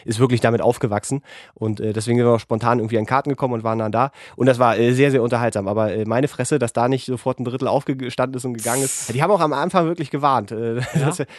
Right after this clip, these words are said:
Speaker 1: Leute, die jetzt hier, keine, mit so einem Kulturabo hier reingekommen sind, weil sie dachten, hier gibt's ein bisschen Sozialkritisches, was zu
Speaker 2: Die
Speaker 1: hören.
Speaker 2: Arschkrampen.
Speaker 1: Die Arschkrampen. Äh, das, äh, nein. Und, äh, das war aber sehr, sehr unterhaltsam. Danach, äh, weil ich auch schon wieder krank bin, wie man vielleicht so ein bisschen hört,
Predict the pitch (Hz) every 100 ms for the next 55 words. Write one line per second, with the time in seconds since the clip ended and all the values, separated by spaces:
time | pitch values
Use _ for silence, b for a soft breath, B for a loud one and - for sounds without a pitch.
0 | B 120 135 175 180 160 160 - 160 147
1 | 139 151 147 131 147 - 135 - 214 180
2 | 165 175 170 156 147 160 165 - 208 233
3 | - 139 214 151 - 143 147 - 147 143
4 | 135 139 - 156 165 170 165 151 151 151
5 | 147 165 165 180 175 - 156 160 202 135
6 | 131 160 180 - 165 160 165 160 156 B
7 | B B 131 135 139 131 139 - - 123
8 | 123 110 98 101 107 110 113 120 - 127
9 | 135 156 147 151 143 131 165 170 143 131
10 | 180 - 139 147 131 - - 131 - 120
11 | 107 98 - 175 185 170 151 151 143 135
12 | - 131 135 123 127